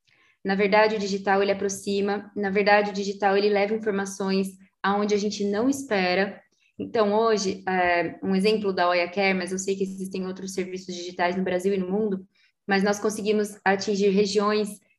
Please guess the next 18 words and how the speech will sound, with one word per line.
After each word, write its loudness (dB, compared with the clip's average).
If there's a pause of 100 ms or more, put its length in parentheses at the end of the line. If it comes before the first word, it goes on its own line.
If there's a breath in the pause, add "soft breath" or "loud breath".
que 0
a 4
gente -2
nem 6
conhece 0
do -2
Brasil 0 (300 loud breath)
e 0
que -2
talvez 6
as -6
pessoas 2
não 6
teriam 2
um 0
acesso 2
tão 8
rápido 2